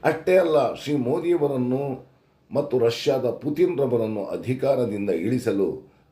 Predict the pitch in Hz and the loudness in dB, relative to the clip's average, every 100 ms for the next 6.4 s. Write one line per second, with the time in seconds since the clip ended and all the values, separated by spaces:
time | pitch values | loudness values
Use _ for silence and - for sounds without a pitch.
0 | - 98 95 147 - 127 123 95 120 151 | -8 -4 -2 -2 -2 -4 -4 -2 2 2
1 | - 107 90 85 82 80 65 - _ _ | 0 -6 -2 -4 -4 -6 -8 -18 _ _
2 | 67 82 113 147 110 73 64 58 55 - | -12 -8 -2 0 0 -2 -4 -12 -14 -20
3 | _ _ _ _ - _ _ _ _ _ | _ _ _ _ -20 _ _ _ _ _
4 | _ - 98 92 82 67 - _ 104 131 | _ -4 -2 2 0 0 -8 _ -6 -4
5 | 123 110 104 92 87 82 - 92 87 76 | -2 2 2 0 -2 -6 -2 -2 -2 -4
6 | 80 78 76 _ | -4 -4 -8 _